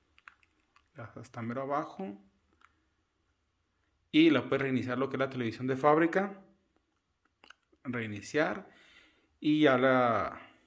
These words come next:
Pues te da la, la televisión te va a salir de fábrica. Pero antes de que hagas esto, te doy otro tip.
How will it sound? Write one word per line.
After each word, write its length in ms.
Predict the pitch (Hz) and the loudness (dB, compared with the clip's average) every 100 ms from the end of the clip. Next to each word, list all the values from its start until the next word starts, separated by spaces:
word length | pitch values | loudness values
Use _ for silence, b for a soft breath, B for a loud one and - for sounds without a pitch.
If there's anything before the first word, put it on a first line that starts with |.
| B _ | B _
Pues 160 | 185 | 0
te 100 | 185 | 6
da 40 | 151 | 8
la, 100 | 143 | 6
la 100 | 147 | 2
televisión 340 | 139 - 139 | -4 -4 0
te 60 | 135 | 0
va 60 | 131 | 0
a 20 | |
salir 260 | 139 131 | -2 0
de 60 | 135 | 4
fábrica. 320 | 190 185 151 | 6 6 6
Pero 120 | 151 | 6
antes 140 | 151 180 | 6 4
de 80 | 185 | 4
que 80 | |
hagas 220 | 180 180 185 | 4 6 4
esto, 260 | 165 196 | 2 0
te 100 | 196 | 2
doy 140 | 135 131 | 2 2
otro 160 | 147 | 0
tip. 360 | 214 220 - | -2 -4 -8